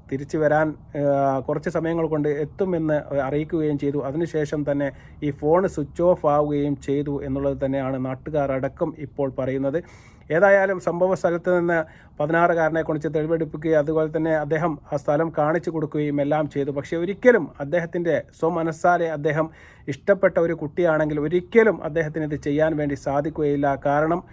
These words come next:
അദ്ദേഹം ഈ കുട്ടിയുമായിട്ട് പ്രേമത്തിലായിരുന്നു എന്നും ഇതിൻ്റെ മുന്നേ തന്നെ വീട്ടുകാർ ഇതുമായി ബന്ധപ്പെട്ട്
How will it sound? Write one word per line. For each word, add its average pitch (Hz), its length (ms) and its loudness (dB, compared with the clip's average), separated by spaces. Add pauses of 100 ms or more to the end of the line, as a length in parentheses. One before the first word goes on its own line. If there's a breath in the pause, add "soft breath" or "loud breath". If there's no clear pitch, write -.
(240 loud breath)
അദ്ദേഹം 180 380 2
ഈ 185 40 0
കുട്ടിയുമായിട്ട് 175 760 0
പ്രേമത്തിലായിരുന്നു 156 880 2
എന്നും 147 260 0
ഇതിൻ്റെ 175 180 0
മുന്നേ 180 260 0
തന്നെ 160 340 0
വീട്ടുകാർ 160 460 0
ഇതുമായി 151 280 -2
ബന്ധപ്പെട്ട് 147 640 -2